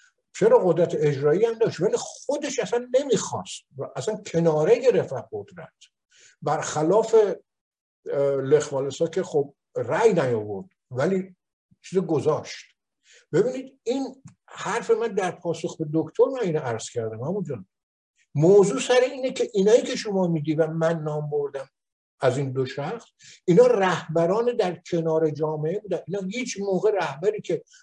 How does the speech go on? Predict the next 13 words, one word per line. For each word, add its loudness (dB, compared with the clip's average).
تو -6
یک 4
ساختار 0
افقی 0
بشینه، -4
اون -2
بالای 2
سر -6
و -2
اعمال 2
کاریزما 0
بکنه -4
نبودن. -2